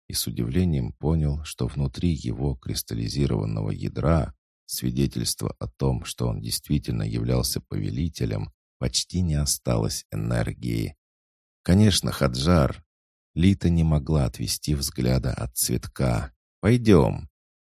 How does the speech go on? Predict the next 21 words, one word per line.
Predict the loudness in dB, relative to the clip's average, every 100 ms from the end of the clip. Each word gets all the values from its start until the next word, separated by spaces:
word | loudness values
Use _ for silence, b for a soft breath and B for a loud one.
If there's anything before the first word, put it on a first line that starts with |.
| _ -2
Она | 4 4
развернулась | 4 2 0 0 2 4 4 2 -2 -8
и | -8
побежала | -4 -2 -2 -2 2 2 2
по | -2 -4
песчаной | -2 0 2 2 2 -2 -4
улице. | -4 -2 0 0 0 -2 -4 -12 _ _
Только | -2 -2 -2
пятки | -4 0 0 0 -2
и | -2
сверкали. | -2 -2 -4 0 0 2 -2 -6 -12 _ _ _ _ _
Хаджар, | -6 -2 -2 2 6 6 6 -2 _
покачнувшись, | -8 -4 -4 -2 0 0 0 0 0 -4 _
отказался | -10 -6 0 0 4 4 4 2 -2 -4
от | -8 -4
помощи | -2 -2 -2 0
опешившего | -2 0 0 0 -2 -4 -2 -2 -4 0
Тома | 2 4 2 -2 -8 _
и | -8
пошёл | -4 -4 -2 -4 -2
следом. | -2 -2 0 0 0 -2 -4